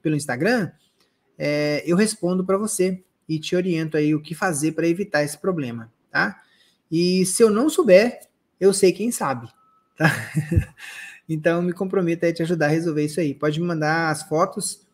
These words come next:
e pra eu poder entender melhor o que tá acontecendo e me comprometo em te ajudar, viu, Anderson?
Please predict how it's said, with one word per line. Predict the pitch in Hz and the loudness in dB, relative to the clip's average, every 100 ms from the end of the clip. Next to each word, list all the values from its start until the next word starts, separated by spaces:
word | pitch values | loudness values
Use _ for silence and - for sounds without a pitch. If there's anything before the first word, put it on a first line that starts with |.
| _ _ | _ _
e | 151 151 147 143 143 139 135 127 120 123 | -2 0 2 0 0 0 -2 -4 -6 -4
pra | 143 151 | 0 0
eu | |
poder | 151 165 | 0 -2
entender | 165 185 165 170 | -2 -2 0 0
melhor | 170 151 156 | 2 2 0
o | |
que | 151 | -2
tá | 143 | -8
acontecendo | 151 147 139 165 190 226 - _ _ _ | -8 -6 -4 -4 -4 -6 -12 _ _ _
e | 147 151 | -4 -2
me | 156 | -2
comprometo | 180 180 170 165 175 | -4 -2 -2 -2 -4
em | |
te | 175 | -4
ajudar, | 208 175 139 - _ | -2 0 0 -4 _
viu, | 160 220 | 0 2
Anderson? | 156 127 - | 2 -2 -6